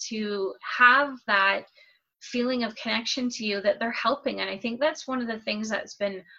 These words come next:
hardest on my, my parents. Um, you know, they,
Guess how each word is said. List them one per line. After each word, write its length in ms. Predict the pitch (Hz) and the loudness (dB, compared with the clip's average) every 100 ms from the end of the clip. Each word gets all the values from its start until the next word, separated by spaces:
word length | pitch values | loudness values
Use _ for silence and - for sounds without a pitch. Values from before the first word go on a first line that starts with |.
| - - | -20 0
hardest 460 | 208 202 226 247 - | 2 4 2 -4 -2
on 160 | 208 | -2
my, 280 | 202 185 185 - | -2 -4 -6 -4
my 180 | 202 196 - | -4 -4 -4
parents. 640 | 180 233 320 - - - - _ _ - - | -2 -2 -2 -8 -14 -14 -18 _ _ -20 -6
Um, 720 | 196 202 190 185 180 180 185 - - | 0 2 2 0 -4 -8 -12 -16 -8
you 200 | 220 220 | -2 0
know, 380 | 208 208 185 - - - _ 233 208 196 | 0 -2 -4 -8 -18 -20 _ -12 -10 -6
they, 640 | 226 233 254 262 254 | 0 0 0 -2 -4